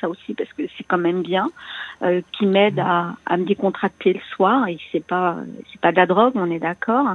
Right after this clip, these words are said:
Et, et bon, euh, j'arrive à, à avoir des nuits, euh, très compliquées, mais à me reposer un petit peu. Mais j'ai pas un cycle de sommeil suffisant pour, euh, avoir l-,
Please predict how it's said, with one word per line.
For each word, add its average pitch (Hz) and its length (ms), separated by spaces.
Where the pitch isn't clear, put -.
Et, 175 1120
et 185 320
bon, 202 200
euh, 185 140
j'arrive 214 480
à, 175 280
à 185 80
avoir 208 260
des 185 140
nuits, 208 460
euh, 170 260
très 208 200
compliquées, 214 580
mais 190 160
à 170 40
me 165 140
reposer 196 380
un 202 120
petit - 160
peu. 180 180
Mais 185 160
j'ai 214 80
pas 233 200
un 226 60
cycle - 260
de 190 140
sommeil 208 480
suffisant 208 680
pour, 185 220
euh, 180 80
avoir 196 300
l-, 180 160